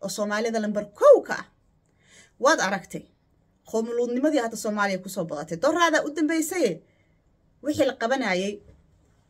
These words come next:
oo labada naas intaa la ekaayeen, nin buu ahaa baa la yidhi, naag ma ahayn.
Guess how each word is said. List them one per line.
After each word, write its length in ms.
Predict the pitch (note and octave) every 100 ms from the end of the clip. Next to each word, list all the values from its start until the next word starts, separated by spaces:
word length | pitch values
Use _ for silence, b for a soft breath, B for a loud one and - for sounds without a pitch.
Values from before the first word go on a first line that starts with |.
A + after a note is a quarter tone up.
| A3+
oo 180 | G#3+
labada 300 | A3 A3 C#4
naas 220 | C4 A3+ A3
intaa 280 | D#4 D4+ A#3
la 60 | G3
ekaayeen, 440 | G3 F#3 F#3+ E3 - _ _ _ -
nin 220 | A#3 D4+
buu 120 | G3+
ahaa 160 | F3 E3+
baa 120 | D#3
la 60 | E3+
yidhi, 120 | F#3
naag 160 | G3
ma 100 | F#3
ahayn. 180 | E3+ D#3+